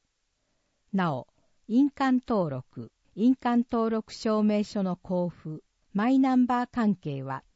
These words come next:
取り扱いが異なります。委任状が必要でない場合、次の方が来庁する場合は委任状は必要ありません。住民票、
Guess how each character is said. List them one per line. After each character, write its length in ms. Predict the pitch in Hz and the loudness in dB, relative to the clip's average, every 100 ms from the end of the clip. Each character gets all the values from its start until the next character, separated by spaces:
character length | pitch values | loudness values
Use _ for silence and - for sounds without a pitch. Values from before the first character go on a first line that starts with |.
| - | -4
取 180 | 220 233 | 0 2
り 100 | 226 | 0
扱 400 | - - 220 196 | -2 -6 -2 0
い 80 | |
が 140 | 185 180 | -2 -4
異 200 | 151 175 | -6 -4
な 180 | 170 151 | -2 -4
り 160 | 143 | -4
ま 180 | 135 120 | -6 -8
す。 160 | - _ _ _ _ _ _ _ _ _ | -12 _ _ _ _ _ _ _ _ _
委 100 | 196 | 0
任 300 | 202 247 254 | 4 4 4
状 240 | 247 233 214 | 2 0 0
が 100 | 202 | -2
必 360 | - - - | -6 -12 -4
要 200 | 220 202 | 0 0
で 160 | 190 185 | 0 0
な 160 | 180 175 | 0 0
い 140 | 135 | -2
場 240 | 123 123 | -4 -6
合、 60 | 123 117 - _ _ _ _ _ _ _ | -8 -12 -18 _ _ _ _ _ _ _
次 300 | - 269 311 | 0 2 2
の 120 | 277 | 0
方 240 | - - 156 | -4 -4 -4
が 140 | 143 | -2
来 240 | 156 175 | -2 -4
庁 240 | - 180 165 | -4 -4 -4
す 180 | - 156 | -4 -4
る 140 | 151 | -4
場 180 | 156 147 | -4 -4
合 220 | 143 135 | -4 -6
は 180 | 135 - | -6 -6
委 100 | - | -2
任 300 | 180 233 240 | 2 4 4
状 240 | 233 220 196 | 2 -2 -2
は 100 | 185 | -4
必 320 | - - 202 | -8 -10 -6
要 300 | 196 185 180 | -2 -2 -2
あ 80 | 143 | -4
り 140 | 156 | -4
ま 180 | 156 147 | -4 -4
せ 200 | - 123 | -8 -10
ん。 160 | 117 - _ _ _ _ _ _ _ _ _ _ _ | -10 -14 _ _ _ _ _ _ _ _ _ _ _
住 320 | 156 220 254 262 | -8 -2 2 4
民 260 | 247 233 | 4 2
票、 480 | - 208 180 160 | 0 -2 -2 -2